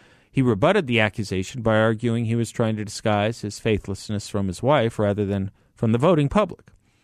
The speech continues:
The trial ended in acquittal on one count and a hung jury on others, at which point the Justice Department dropped the charges. Breaches of campaign finance law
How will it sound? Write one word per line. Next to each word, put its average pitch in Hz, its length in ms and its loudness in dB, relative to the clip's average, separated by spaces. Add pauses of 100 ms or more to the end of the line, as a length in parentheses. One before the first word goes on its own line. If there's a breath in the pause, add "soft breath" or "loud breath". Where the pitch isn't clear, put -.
(380 soft breath)
The 117 80 -4
trial 123 560 0 (100)
ended 117 460 0 (100)
in 104 140 -4
acquittal 101 720 -2 (120)
on 95 300 -4
one 123 200 0
count 90 440 -8
and 110 80 -4
a 98 80 2
hung 117 240 0
jury 95 440 -4 (100)
on 101 180 0
others, 87 500 -4
at - 160 -10
which - 220 -4
point 107 220 -2
the 143 80 -2
Justice 107 480 -4
Department 85 580 -8 (640 soft breath)
dropped 98 400 0
the - 60 -8
charges. - 640 -4 (1300 loud breath)
Breaches 185 360 2
of 123 140 -4
campaign 123 440 -2
finance 92 540 -12
law 127 300 -8